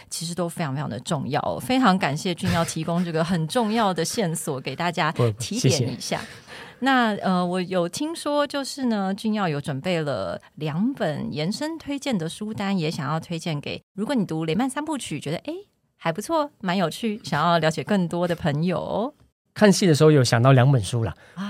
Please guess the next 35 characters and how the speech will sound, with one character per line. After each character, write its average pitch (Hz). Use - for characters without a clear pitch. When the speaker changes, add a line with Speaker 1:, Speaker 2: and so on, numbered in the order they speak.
Speaker 2:
啊， 113
一 196
本 123
叫 139
做 139
《晚 113
期 120
资 160
本 139
主 117
义 135
与 110
睡 147
眠 107
的 113
终 160
结》。 87
Speaker 1:
等 196
一 202
下， 220
等 185
一 151
下， -
睡 285
眠？ 147
Speaker 2:
睡 -
眠， 110
就 170
是 180
晚 135
期 127
资 139
本 151
主 110
义 131